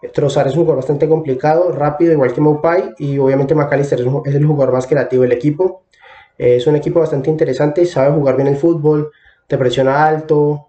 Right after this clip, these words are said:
arma un bloque, arma un bloque medio alto, eh, con buena intensidad, tiene mucha movilidad, entonces será importante que el Everton, eh, pueda estar sólido en defensa, que tenga intensidad, cosa que no siempre suele ser una característica del equipo de Merseyside.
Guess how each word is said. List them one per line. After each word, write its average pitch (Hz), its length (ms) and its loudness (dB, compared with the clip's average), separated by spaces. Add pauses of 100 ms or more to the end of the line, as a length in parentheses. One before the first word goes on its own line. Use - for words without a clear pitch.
arma 135 240 -2
un 143 100 0
bloque, 143 680 0
arma 131 600 0
un 143 80 0
bloque 143 220 -2
medio 143 400 2
alto, 143 480 -4 (180)
eh, 110 360 -6
con 131 120 -2
buena 135 140 2
intensidad, 147 720 0 (120)
tiene 135 200 -2
mucha 156 400 0
movilidad, 143 500 2
entonces 131 360 -2
será 123 120 -4
importante 123 440 -2
que 135 60 -4
el 127 60 2
Everton, 117 520 -2 (600)
eh, 117 280 -2
pueda 117 240 -2
estar 139 180 -4
sólido 139 240 0
en 131 60 2
defensa, 131 420 0
que 131 80 -4
tenga 120 240 0
intensidad, 127 720 0
cosa 127 260 -4
que 117 380 -2
no 120 160 0
siempre 131 340 -4
suele 123 240 2
ser 123 160 -2
una 127 140 -2
característica 123 720 -6
del 117 180 -2
equipo 117 560 -2 (240)
de 123 100 -2
Merseyside. - 580 -4